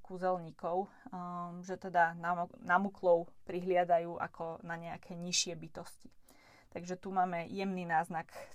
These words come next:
takéhoto správania od Hagrida. Čaj nedostane, pretože Dursleyovcom sa nepodarilo zapáliť oheň, uh, v kozube v tejto chatrči na mori. Takže Hagrid musí zasiahnuť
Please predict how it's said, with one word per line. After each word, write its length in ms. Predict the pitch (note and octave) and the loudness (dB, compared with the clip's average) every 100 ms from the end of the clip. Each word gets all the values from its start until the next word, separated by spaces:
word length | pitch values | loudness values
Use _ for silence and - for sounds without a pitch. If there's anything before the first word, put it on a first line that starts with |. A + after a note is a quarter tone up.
| - | -2
takéhoto 480 | E3 - F#3 F3 | 0 0 -6 -8
správania 640 | F3 - E3 D#3+ D#3+ D#3 D#3 - | -8 0 2 2 -2 -8 -8 -8
od 80 | |
Hagrida. 560 | D#3+ D#3+ D3+ D#3+ D#3 - - | -8 -8 -8 -8 -6 -8 -6
Čaj 240 | F#3 E3 | -4 -2
nedostane, 640 | F3 F#3+ G3 - F3+ F3+ F3+ | -2 -2 -2 -2 -2 -4 -2
pretože 400 | E3+ F3 F3 F3 | -2 -2 -8 4
Dursleyovcom 800 | E3+ E3 - E3+ E3 - E3+ E3 | 4 4 0 -4 -4 -6 -8 -6
sa 160 | E3+ | -6
nepodarilo 800 | D#3+ E3 E3+ E3 D#3+ E3 D#3+ D3+ | -6 -2 2 4 4 4 2 2
zapáliť 560 | D3+ E3 - D#3+ D#3+ - | 6 6 6 -2 -4 -8
oheň, 300 | D#3+ E3 D3+ | -8 -6 -6
uh, 480 | D3+ - - - - | -8 -14 -14 -10 -10
v 60 | - | 0
kozube 640 | G#3 G#3+ G#3+ F#3+ F3+ F3+ | 2 2 4 8 8 6
v 40 | - | -2
tejto 480 | F3+ F#3 F3 E3+ F3 - - | -4 2 4 4 0 -18 6
chatrči 400 | F#3 - F3 - E3+ | 8 8 0 -6 -6
na 100 | E3 | -8
mori. 320 | E3 D#3+ D#3+ - - - - - - | -6 -8 -8 -14 -20 -20 -20 -4 6
Takže 320 | B3 F#3+ F#3 | 6 8 0
Hagrid 400 | F#3 F3 F3+ E3+ | 0 -4 -4 -6
musí 320 | E3 D#3+ E3 | -8 -12 0
zasiahnuť 800 | E3+ F#3+ F#3+ F#3 F3+ F3 - - | 0 2 -2 -4 -4 -8 -8 -12